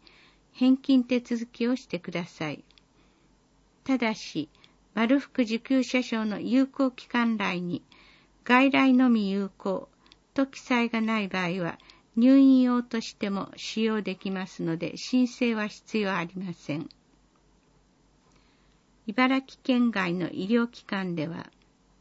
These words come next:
他県ではマル服受給者証は使用できません。医療機関窓口に健康保険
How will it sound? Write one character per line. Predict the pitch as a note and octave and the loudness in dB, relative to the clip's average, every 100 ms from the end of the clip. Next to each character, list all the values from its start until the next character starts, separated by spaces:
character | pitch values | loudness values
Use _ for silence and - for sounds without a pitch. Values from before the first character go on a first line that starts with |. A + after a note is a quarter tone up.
| _ _ _ _ _ _ _ _ _ _ _ _ _ | _ _ _ _ _ _ _ _ _ _ _ _ _
他 | - C4+ | -6 -2
県 | - C4 A#3 | 2 2 2
で | G3 | 0
は | F#3+ F3 - | -2 -4 -6
マ | F3+ A3+ | -4 -2
ル | C4 | 0
服 | C#4 - | -2 -4
受 | G#3+ A3+ | -4 -4
給 | - C4 B3+ | -4 0 0
者 | B3 B3+ | 0 -2
証 | - A3+ | -2 -4
は | G#3+ G#3+ | -2 -6
使 | - A3+ | -6 -4
用 | A3 | -2
で | A3 G#3+ | -4 -6
き | - | -6
ま | G3+ F3+ | -4 -6
せ | - E3 | -6 -6
ん。 | D3 - _ _ _ _ _ _ _ _ _ | -6 -8 _ _ _ _ _ _ _ _ _
医 | A#3 | 2
療 | B3 C#4+ | 4 4
機 | C#4+ - | 2 -4
関 | C4+ B3+ B3 | 0 2 2
窓 | B3 A#3+ | 0 -2
口 | A3+ G3+ - | -2 -6 -8
に | G3 E3 - _ | -6 -6 -8 _
健 | - B3+ B3+ | 2 4 2
康 | - A#3+ A#3 | 0 -2 0
保 | A3+ - | -4 -6
険 | F#3+ D#3 | -6 -6